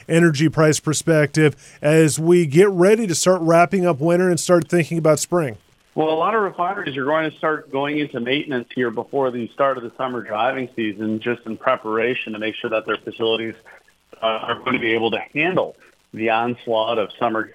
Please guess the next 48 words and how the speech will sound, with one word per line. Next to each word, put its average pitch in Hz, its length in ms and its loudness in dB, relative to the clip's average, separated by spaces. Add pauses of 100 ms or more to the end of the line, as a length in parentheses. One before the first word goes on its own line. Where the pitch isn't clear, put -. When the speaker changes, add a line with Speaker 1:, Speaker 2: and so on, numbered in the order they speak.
Speaker 2:
gasoline 113 460 -4
consumption. 127 680 -4 (460)
Um, 107 540 -6
and 113 200 -4
so 123 120 2
that 113 240 -4
is 131 100 -6
likely 123 380 -4
to 117 80 -6
start - 280 -8
pushing 123 360 -4
prices 113 420 -4
up 120 220 -4
in 120 40 0
the 113 60 0
weeks 113 240 -4
ahead 117 340 0
as 107 140 -6
we 110 220 -10
see 120 100 -8
more 113 380 0
capacity 120 640 -6
coming 117 300 -4
offline 113 640 -2
to 107 80 -14
do 113 160 -2
that 107 240 -2
work 117 280 -4
before 113 400 -12
the 110 80 -12 (140)
summer 110 240 -10
rolls 101 260 -4
around. 123 420 0 (680)
But 147 140 -6
the 160 80 0
good 214 180 -2
news 170 300 -4
is 143 140 -6
that 147 220 -4
with 139 140 -8
temperatures 147 720 -4
a 135 140 -2
little 151 220 -6
bit 165 160 -4
above 131 280 -4
average 139 360 -6
this 117 220 -16
winter, 120 480 -8